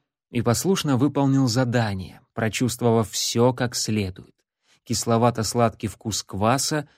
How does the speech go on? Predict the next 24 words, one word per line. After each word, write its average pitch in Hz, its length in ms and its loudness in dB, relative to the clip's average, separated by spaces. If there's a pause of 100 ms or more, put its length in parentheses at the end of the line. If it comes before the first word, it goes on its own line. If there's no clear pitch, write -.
(120)
который 127 360 2
прохладно 123 540 2
прокатился 120 640 0
по 120 120 -2
языку, 113 640 0 (480)
твердые, 107 600 0
с - 120 -4
молочным 120 540 4
привкусом 120 580 0
орехи, 131 560 0 (220)
тягучие 139 560 2
фруктовые 135 560 2
ломтики. 117 720 -2 (640)
Но 113 240 2
ничего 185 680 2
похожего 110 640 0
на 107 140 2
золотую 107 520 0
магию 110 600 -2 (200)
он 120 240 2
даже 120 300 2
близко 110 560 0
не 104 180 0
ощутил. 98 640 -6